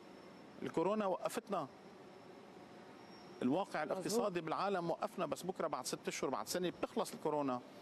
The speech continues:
Speaker 1: بترجع بتقلع الاقتصاديات برا، منفضي البلد؟ وبيطلعوا لك بخبروا لك الشباب والشابات والطاقات الشابة والهمم الشباب، ديكور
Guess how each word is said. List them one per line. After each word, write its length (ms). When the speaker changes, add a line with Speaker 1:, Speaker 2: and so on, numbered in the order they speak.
Speaker 1:
بترجع 280
بتقلع 440
الاقتصاديات 760
برا، 300
منفضي 380
البلد؟ 360
وبيطلعوا 460
لك 100
بخبروا 440
لك 160
الشباب 520
والشابات 640
والطاقات 540
الشابة 540
والهمم 420
الشباب، 440
ديكور 420